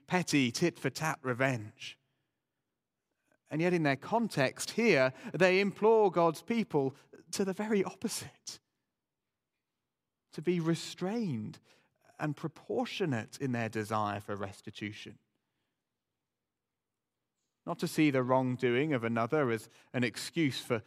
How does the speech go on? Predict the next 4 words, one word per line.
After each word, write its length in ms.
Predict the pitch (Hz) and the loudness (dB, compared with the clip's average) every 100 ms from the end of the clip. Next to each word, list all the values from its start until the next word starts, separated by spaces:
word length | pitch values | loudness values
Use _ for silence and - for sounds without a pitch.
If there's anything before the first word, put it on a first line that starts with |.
| _ - | _ -16
spiteful 640 | - 151 143 - 117 113 | -6 -2 -2 -4 -8 -6
retribution 760 | 117 - 113 113 117 - 92 | -6 -6 -8 -4 -6 -6 -8
in 120 | 80 - | -10 -12
response. 800 | - - 123 98 _ - - | -14 -16 -16 -16 _ -20 -20